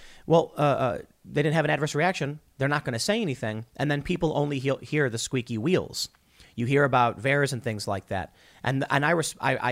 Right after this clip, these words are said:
I think those are important. The C D C itself, this, this is the thing you gotta, you gotta, like, my, my friends, seriously, go to the C D C website.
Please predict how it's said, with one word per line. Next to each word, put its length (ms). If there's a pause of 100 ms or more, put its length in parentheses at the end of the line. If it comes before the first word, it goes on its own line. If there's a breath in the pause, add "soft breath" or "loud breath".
(140)
I 20
think 160
those 100
are 100
important. 340
The 60
C 240
D 120
C 200
itself, 800
this, 140
this 160
is 60
the 100
thing 140
you 60
gotta, 180
you 80
gotta, 160
like, 220 (140)
my, 340
my 160
friends, 280
seriously, 300
go 100
to 60
the 80
C 160
D 60
C 160
website. 400